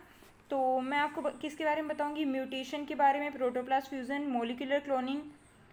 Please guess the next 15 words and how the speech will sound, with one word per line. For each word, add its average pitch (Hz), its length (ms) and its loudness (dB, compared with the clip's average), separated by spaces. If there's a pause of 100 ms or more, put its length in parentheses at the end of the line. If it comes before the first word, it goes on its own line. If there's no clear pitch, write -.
(260)
recombinant 302 600 2
डीएनए 320 240 0
technology, 311 480 -2
transformation, 285 720 -2
transaction, 262 640 0
conjugation 247 800 -2
से 277 140 -6
कैसे 262 380 0
strain 254 360 -4
improvement 247 540 0
होता 220 180 0
है, 311 100 2 (440)
उसके 208 420 -4 (260)
बारे 208 300 4
में। 180 180 -8